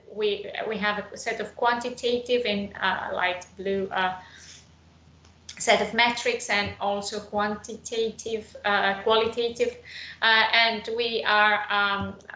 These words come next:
measuring the added value of carbon farming, the sustainable harvest levels, and also the values of the market values of co-products, which complement the cost efficiency,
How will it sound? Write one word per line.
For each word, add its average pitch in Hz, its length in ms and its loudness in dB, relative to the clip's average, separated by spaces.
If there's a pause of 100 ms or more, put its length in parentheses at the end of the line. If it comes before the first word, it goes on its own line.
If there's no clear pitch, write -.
measuring 214 560 -4
the 196 400 0
added 214 400 2
value 202 320 2
of 190 160 -6
carbon 233 380 2
farming, 220 440 -4
the 202 60 -8
sustainable 202 540 -6
harvest 196 420 -4
levels, 190 460 -2
and 190 220 -4
also 208 440 0
the 196 140 -2
values 185 720 2 (300)
of 196 220 0 (120)
the 202 60 2
market 208 340 4
values 208 340 4
of 190 220 -8
co-products, 226 840 -4
which 208 180 -8
complement 190 540 -4
the - 80 -14
cost 185 320 -8
efficiency, 214 720 -10